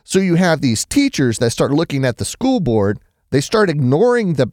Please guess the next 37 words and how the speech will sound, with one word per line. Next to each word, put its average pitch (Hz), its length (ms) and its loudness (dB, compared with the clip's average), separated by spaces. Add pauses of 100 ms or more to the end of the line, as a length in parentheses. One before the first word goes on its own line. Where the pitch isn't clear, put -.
the, 127 200 0
the, 113 240 0
the, 110 240 0
the 104 140 -2
parents 170 680 -2
and 127 120 -2
the 113 60 -2
parents' 147 320 0
complaints 151 600 -2
because 117 260 -2
they, 139 300 2
they've, 139 340 0
they've 135 260 0
literally 202 460 0
got 175 220 0
a - 20 0
mentality 147 640 0 (280)
of, 120 240 0
"The 120 100 0
parents 180 400 -2
are - 20 -4
not 147 160 0
my 160 120 0
boss," 120 460 -2 (1700)
that 120 180 0
we 185 380 0
answer 143 280 -2
to 151 120 -2
the 135 80 -2
school 233 280 -2
board. 98 300 -4 (1200)
And 139 160 2
there's 151 220 0
a 123 60 0
problem 175 580 0
of 120 220 0
misrepresentation 143 1300 0